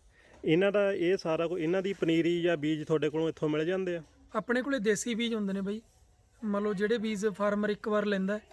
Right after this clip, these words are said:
Speaker 2: ਤੇ ਵਾਰ-ਵਾਰ ਉਹ ਆਪਣੇ ਆਪ ਉਗਾ ਕੇ ਜਾਂ ਬੀਜ ਰੱਖ ਕੇ ਆਪਣੀ ਖੇਤੀ ਕਰਦਾ। ਮਤਲਬ ਜਿਹੜਾ ਸਾਡਾ ਮਕਸਦ ਹੈ ਖੇਤੀ ਦਾ,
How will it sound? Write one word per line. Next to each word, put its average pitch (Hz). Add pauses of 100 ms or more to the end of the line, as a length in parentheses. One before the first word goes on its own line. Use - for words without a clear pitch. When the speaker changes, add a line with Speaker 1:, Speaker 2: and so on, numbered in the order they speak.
(280)
Speaker 2:
ਤੇ 226
ਵਾਰ-ਵਾਰ 208
ਉਹ 202
ਆਪਣੇ 208
ਆਪ 202
ਉਗਾ 196
ਕੇ 208
ਜਾਂ 208
ਬੀਜ 190
ਰੱਖ 196
ਕੇ 202 (420)
ਆਪਣੀ 226
ਖੇਤੀ 226
ਕਰਦਾ। 202
ਮਤਲਬ 247 (840)
ਜਿਹੜਾ 233
ਸਾਡਾ 214
ਮਕਸਦ 240
ਹੈ 240
ਖੇਤੀ 220
ਦਾ, 226